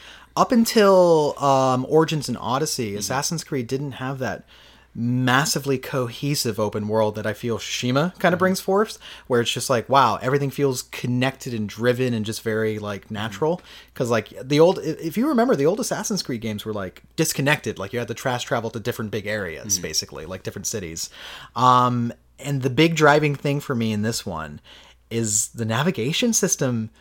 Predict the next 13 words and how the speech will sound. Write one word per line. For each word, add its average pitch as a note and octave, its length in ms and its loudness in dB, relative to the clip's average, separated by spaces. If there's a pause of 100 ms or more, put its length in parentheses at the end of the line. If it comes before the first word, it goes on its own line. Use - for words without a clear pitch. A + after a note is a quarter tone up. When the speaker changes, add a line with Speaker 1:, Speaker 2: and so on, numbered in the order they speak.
(320)
Speaker 1:
really D#3+ 640 4
makes D#3 840 0
you E3+ 260 0
feel E3 420 0
like, D3 400 4
"I C#3 240 2
want C#3+ 320 2
to C#3+ 300 0
adventure." A#2+ 800 0
Speaker 2:
Mm-hmm. A2 220 -10 (400)
Speaker 1:
It's A#2 240 0
like, B2 180 4
"Hey, D#3+ 480 6